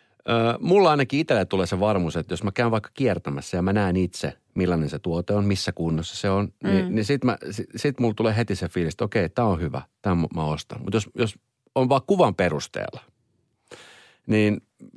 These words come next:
Speaker 1: kuva versus reality on usein aika, aika eri asia.
Speaker 2: Joo.
Speaker 1: Ja mä luulen, että tässä tilanteessa tällä miehellä on se, että kun se lu-, luulee, että kirppiskama on, tiedätkö, semmoista niinku heittokamaa, semmoista, mikä nyt ei kelpaa kellekään, niin miksi meillä pitäisi ottaa se?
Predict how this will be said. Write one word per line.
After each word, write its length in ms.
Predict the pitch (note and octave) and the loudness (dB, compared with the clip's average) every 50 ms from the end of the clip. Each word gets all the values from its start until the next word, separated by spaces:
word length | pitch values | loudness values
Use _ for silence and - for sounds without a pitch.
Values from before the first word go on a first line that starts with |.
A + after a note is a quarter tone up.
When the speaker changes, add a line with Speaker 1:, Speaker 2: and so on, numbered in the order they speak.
| - - | -20 -6
Speaker 1:
kuva 380 | - - D#3 D3 C#3+ A#2+ G#2 - - - - | 0 2 4 6 6 4 4 2 -2 -4 0
versus 420 | G2+ G2 F#2 E2+ - F#2 D#2+ - - | 0 2 2 0 0 -4 -4 -4 -4
reality 520 | - G#2 F#2+ F#2+ G2+ G2+ F#2 D#2+ - - D2 | 0 2 2 4 4 2 2 0 -2 -4 -2
on 140 | C#2+ D2 - | -2 -2 -2
usein 480 | - - D#2+ - - D2+ C#2 C2 B1+ - _ _ _ _ _ _ _ _ _ _ - - - _ _ - - | -2 -2 -2 -2 -2 -2 -4 -4 -8 -12 _ _ _ _ _ _ _ _ _ _ -16 -16 -16 _ _ -6 0
aika, 340 | F#2 F2 E2 - D#2 D2+ - _ _ | 0 0 2 2 0 -2 -4 _ _
aika 280 | - F2+ E2+ D#2+ - D#2+ | 0 0 0 2 0 0
eri 240 | D#2+ D#2+ D2+ D2+ C2 | 0 0 0 -2 -2
asia. 300 | G#1+ G#1+ - - - - - - | -2 -4 -6 -8 -14 -14 -10 -6
Speaker 2:
Joo. 560 | - F#3 F3+ F3 F3+ G3 F#3+ F#3 F#3 G#3 - - - - - | -4 -2 0 2 2 2 2 2 0 0 -2 -4 -4 0 2
Speaker 1:
Ja 80 | - | 4
mä 100 | - F3+ | 6 6
luulen, 200 | - E3+ F3+ E3 C#3+ | 6 6 6 4 2
että 60 | - | 2
tässä 160 | - D3 - | 0 0 2
tilanteessa 420 | - E3 D#3 D3 C3 B2 B2 A2+ - | 2 4 4 4 4 2 2 0 2
tällä 160 | B2+ A#2 A#2+ | 2 4 4
miehellä 300 | B2+ C#3 C3 B2 A2+ G#2+ | 4 4 4 2 2 2
on 60 | G2 | 2
se, 180 | F#2+ A#2 A2 G#2 | 2 2 2 2
että 200 | G2+ - - F#2 | 2 0 -4 -8
kun 100 | - A#2 | -6 -4
se 200 | - G#2+ G2+ D2 D#2+ E2+ - | -2 -2 -2 -2 -4 -6 -8
lu-, 140 | A#2+ A#2+ - | -8 -8 -6
luulee, 380 | - F2+ C3+ C#3 C3+ C3+ C#3 C3+ | -4 -2 2 2 2 2 2 0
että 160 | C3 - - | -2 -4 -4
kirppiskama 680 | - - D#3+ C#3 - - A#2 - - B2+ B2 B2 A#2 | -2 -2 -2 -2 -2 -2 -4 -2 0 2 4 4 4
on, 120 | A#2 A#2 A2 - - - G#2 | 4 2 0 -2 -6 -8 -4
tiedätkö, 260 | G#2+ A2+ G#2 F#2+ - F2+ | 0 0 0 0 -2 -2
semmoista 320 | F2 G2 F#2+ F2 - - | -2 -2 -2 -2 -2 0
niinku 420 | F2+ F2+ F2 E2 - F2+ E2+ - _ _ _ _ _ _ _ _ - | 0 0 0 0 -2 -4 -4 -6 _ _ _ _ _ _ _ _ 0
heittokamaa, 560 | C3 A#2 G#2 - - - - C2 A#1+ A2+ G#2 - | 2 2 2 0 -4 -4 -4 -4 -6 -6 -8 -6
semmoista, 340 | - - G#2 G2+ G2 - - | -2 0 0 0 0 0 0
mikä 220 | F#2+ F2+ D#2+ G2 | 0 0 2 2
nyt 180 | F2+ F#2 F2+ - | 0 0 0 0
ei 100 | F#2 F2 | -2 0
kelpaa 360 | - G2 F2+ E2+ - - G#2 | 0 0 -2 0 0 -2 -2
kellekään, 520 | - - F2 E2 D2 C#2 C#2+ - - C#2 C#2+ | -2 -2 -2 -2 -2 -4 -6 -8 -8 -4 -2
niin 100 | D#2+ F2 | 0 0
miksi 220 | F#2+ F2+ - - | 0 0 2 2
meillä 200 | G#2 F#2+ D#2+ D2 | 2 2 0 -2
pitäisi 300 | - - - - - - | -4 -6 -6 -6 -6 -8
ottaa 300 | - - - - - - | -10 -12 -10 -12 -12 -12
se? 120 | - - | -12 -18